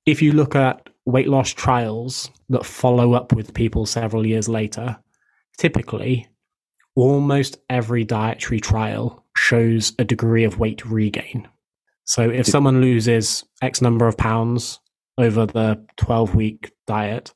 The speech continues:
Speaker 1: if you follow up with them two years later, some of that will have been regained. And that is almost inevitable, seen across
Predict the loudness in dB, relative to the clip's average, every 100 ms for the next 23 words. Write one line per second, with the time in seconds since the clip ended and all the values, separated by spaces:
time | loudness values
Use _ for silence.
0 | _ _ _ _ -20 _ _ _ -2 2
1 | 0 2 4 4 2 0 -2 -2 0 0
2 | 2 0 0 -2 -2 -4 -8 -8 _ _
3 | _ _ _ _ _ _ _ _ -10 -2
4 | 2 2 0 -2 -2 -2 -2 -2 -2 -2
5 | -2 -4 -6 -8 -10 -12 -18 _ -2 0
6 | 0 -4 -4 0 2 4 4 4 0 -4
7 | -12 -4 0 0 0 -4 -8 -8 -10 -12
8 | -6 0 2 2 2 0 -4 -2 -4 -4